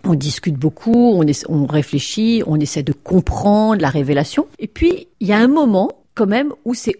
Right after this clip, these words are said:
au-delà de notre raison. Même si on est très bon en maths ou en philo, on sait pas tout.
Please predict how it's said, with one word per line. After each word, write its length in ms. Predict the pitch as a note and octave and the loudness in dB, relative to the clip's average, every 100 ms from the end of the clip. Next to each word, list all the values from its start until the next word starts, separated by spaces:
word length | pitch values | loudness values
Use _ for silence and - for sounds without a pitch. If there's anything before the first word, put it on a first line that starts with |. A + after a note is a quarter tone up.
| - | -2
au-delà 340 | C4 G3+ B3+ | -2 0 -2
de 60 | C4+ | -2
notre 220 | A3+ - | -4 -4
raison. 180 | A#3 B3 - | -4 -4 -4
Même 140 | F#3+ F#3+ | -2 -2
si 100 | - | 0
on 60 | |
est 80 | F3 | -2
très 160 | D#3+ E3 | 0 -2
bon 140 | E3 | 0
en 80 | D#3+ | 0
maths 220 | E3+ F3 | 0 -2
ou 40 | D3+ | -4
en 60 | |
philo, 300 | C#3 D#3+ F3+ | -6 -2 0
on 200 | C4 A3+ | 2 0
sait 160 | D3+ G3 | -2 -4
pas 240 | G#3 - _ _ - | -4 -6 _ _ 0
tout. 180 | C#4 | 0